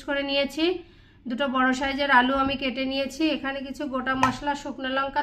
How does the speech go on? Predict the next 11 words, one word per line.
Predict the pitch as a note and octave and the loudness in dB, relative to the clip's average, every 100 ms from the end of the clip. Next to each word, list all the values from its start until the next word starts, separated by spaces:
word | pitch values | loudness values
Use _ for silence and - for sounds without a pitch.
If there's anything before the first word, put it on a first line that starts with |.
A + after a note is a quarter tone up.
| C#4+ | -2
তেজপাতা | B3 A#3+ C4+ C4+ C4+ | -4 -4 -6 -4 -2
নিয়েছি, | C#4 C#4 E4 G4 G4+ - - - - - | -2 0 4 4 2 -8 -20 -20 -16 -8
এখানে | C4 C#4 C#4+ C#4+ | -2 2 4 2
নিয়েছি | C#4 C#4 - D#4+ C4 | 0 0 0 0 2
গুঁড়ো | C4+ C#4 C4+ | 0 2 4
মশলা, | C4 - D4 E4+ E4+ - - | 4 4 4 4 2 -12 -12
জিরের | B3 C4+ C4 B3+ | -6 -2 0 0
গুঁড়ো, | C4+ D4 C4+ | 0 0 0
ধনের | B3+ B3+ B3 | 0 -2 -2
গুঁড়ো, | C#4+ C#4+ | 0 2
লঙ্কার | A#3+ B3 C4 | 2 2 0